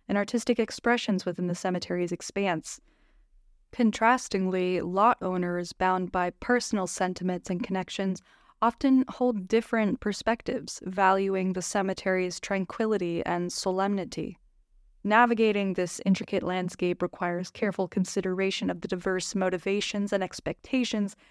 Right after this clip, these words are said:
that converge within the cemetery's boundaries. In my interviews with various stakeholders at Mount Auburn, a recurrent theme that continually emerged was the stark juxtaposition of Mount Auburn as a place that holds emotional extremes simultaneously.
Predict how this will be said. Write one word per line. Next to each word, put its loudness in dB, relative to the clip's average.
that 0
converge 4
within 2
the 0
cemetery's -4
boundaries. -4
In 2
my 4
interviews 0
with -4
various -4
stakeholders -2
at 2
Mount -2
Auburn, -2
a 2
recurrent 2
theme 0
that 2
continually -4
emerged 0
was 2
the -2
stark 0
juxtaposition -2
of -2
Mount 0
Auburn 0
as -2
a -4
place -2
that 0
holds 0
emotional 0
extremes -2
simultaneously. -4